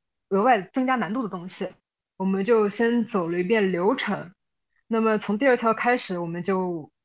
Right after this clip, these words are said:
教练模拟不稳定出舱，然后我们怎么可以把它给翻回来。然后第三跳的话，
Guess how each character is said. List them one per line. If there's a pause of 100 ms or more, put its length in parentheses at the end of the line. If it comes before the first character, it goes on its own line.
(240)
教
练
模
拟
不
稳
定
出
舱，
然
后
我
们
怎
么
可
以
把
它
给
翻
回
来。 (440)
然
后
第
三
跳
的
话，